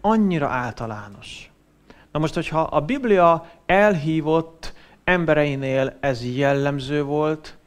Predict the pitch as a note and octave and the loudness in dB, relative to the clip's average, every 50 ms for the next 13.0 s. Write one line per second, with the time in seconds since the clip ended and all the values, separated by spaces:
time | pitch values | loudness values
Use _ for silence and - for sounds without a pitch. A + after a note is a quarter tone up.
0 | _ - - - - - - - _ _ _ - - - D#3 C3+ B2 E3 D3+ D3+ | _ -20 -20 -20 -20 -20 -20 -20 _ _ _ -8 -2 -2 -2 0 2 2 2 2
1 | D#3 D#3 D#3 D#3+ D3+ D3+ C#3+ C3 C3 B2+ - C3 B2 - C#3 B2 A2+ G#2+ - - | 2 -2 -2 -4 -4 -6 -6 -8 -8 -8 -10 -10 -10 -10 -10 -10 -10 -10 -12 -16
2 | - F#2+ F2 F2 - - - _ _ _ _ _ _ _ _ _ _ _ _ _ | -18 -18 -18 -18 -20 -20 -20 _ _ _ _ _ _ _ _ _ _ _ _ _
3 | _ _ _ _ _ _ - - - - - D#3 D3+ D#3+ E3 D#3+ D#3 E3 E3 D#3 | _ _ _ _ _ _ -20 -20 -20 -10 -6 -2 2 4 6 6 6 6 4 2
4 | C#3 D3 D#3+ E3 D#3 - D#3+ E3 D#3+ D3+ - - - D#3+ D#3 D3+ D3 C#3+ D3 C#3 | 0 0 0 0 0 -2 -2 -2 -2 -2 -4 -6 -6 -4 -2 -2 -2 -2 -2 -4
5 | C#3+ - - D3+ D3 D3+ D#3 D3 D3 C#3+ C3 - C3 B2+ C#3+ D3+ D#3+ D3 D3+ C#3 | -4 -4 -4 -2 0 0 0 -2 -2 -6 -6 -6 -6 -6 -2 -2 -2 -2 -2 -4
6 | - - D3+ D3 C#3+ - - D3 - D3 C3+ D3+ D3 C#3 C3 - C#3 B2+ - C#3+ | -4 -4 -2 -2 -2 -2 -6 -6 -6 -6 -6 -2 -2 -2 -2 -2 -6 -6 -4 -2
7 | D3+ D#3 D3+ D#3 C#3+ C3+ - - C#3+ C3 C#3 B2+ C#3 D3 C#3+ C#3 C#3 - D#3 D#3 | 0 2 2 2 2 0 -4 -8 -8 -6 -6 -4 -4 0 0 0 -2 0 -4 -4
8 | C#3 B2+ B2+ - - - D#3 D3+ D3 C#3 B2+ D#3 C#3+ C#3 C#3+ C#3+ C3+ - - - | -4 -4 -10 -14 -14 -10 -8 -6 -6 -4 -4 -2 -2 -2 -2 -4 -6 -8 -16 -20
9 | - - - - - F#3+ E3+ - - D3+ - - D3+ D3+ D3 C#3+ C#3 C#3 C#3 C3+ | -20 -20 -14 -2 2 2 2 2 0 -4 -4 0 0 2 2 2 0 -2 -2 -2
10 | C#3 C3+ - - D3 C#3+ C#3+ C#3+ C#3 C#3 C#3+ C#3+ C#3 C3+ - D3 C#3+ C#3+ C3 C#3 | -4 -4 -2 -2 -2 -2 0 -2 -2 0 0 0 0 -2 -4 -4 -4 -4 -4 -4
11 | D3 D3 D#3+ D3 - - D#3 D3 - D#3 - - G3 F3+ E3+ E3 D#3+ D#3+ E3 E3+ | -4 -2 -4 -4 -4 -4 -6 -4 -4 -6 -4 0 2 4 6 6 6 4 2 2
12 | E3+ D#3+ D#3+ D#3+ D#3 D#3+ D#3+ D#3+ D#3 D#3 - F3+ E3+ D#3+ D#3 C#3+ B2 A2 G#2 G2 | 2 2 4 4 4 4 4 2 2 2 2 2 4 4 4 4 2 0 -2 -6